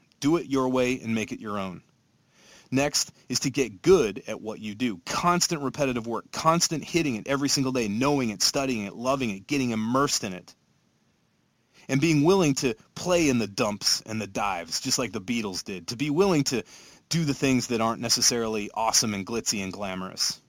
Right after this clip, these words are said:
especially early on as you get those miles on the odometer. Next is to recognize and appreciate your own talent, especially as you start to cultivate it. It's very easy to turn a blind eye and say, "Ah, it's not that good." Well, of course it's not that good, because your taste may be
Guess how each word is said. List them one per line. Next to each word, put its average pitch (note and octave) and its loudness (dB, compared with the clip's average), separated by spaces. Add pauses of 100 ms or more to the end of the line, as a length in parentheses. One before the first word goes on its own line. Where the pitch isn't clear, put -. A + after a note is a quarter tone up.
(180)
especially C#3+ 0
early A#2+ -2
on G2+ -4 (220)
as G#2+ -4
you A#2 -6
get C3 -4
those A#2 -4
miles G#2+ 0
on G2+ -2
the F#2 -6
odometer. F#2 -6 (960)
Next D3 0
is D3 -2
to C#3 0
recognize C#3+ -2
and C#3 2
appreciate C3+ 2
your A#2 0
own A2 0
talent, G#2 -2
especially C#3+ 0
as A2 -6
you A2 -6
start - -4
to - -8
cultivate A2 -4
it. F#2+ -6
It's F2 -8
very C#3+ 0
easy C#3+ -2
to A2 -2
turn B2 -2
a - 0
blind G#2+ -2
eye G#2+ -2
and G2+ -4
say, A2 -6
"Ah, A#2 -2
it's - -10
not A#2 -4
that G#2 -6
good." F#2+ -6 (720)
Well, E3+ 2
of C#3 0
course A#3+ 2
it's B2 0
not B2 0
that G2+ -8
good, F2 -8
because G#2 -2
your A2 -2
taste F#3+ 0
may A2+ 2
be G#2+ -4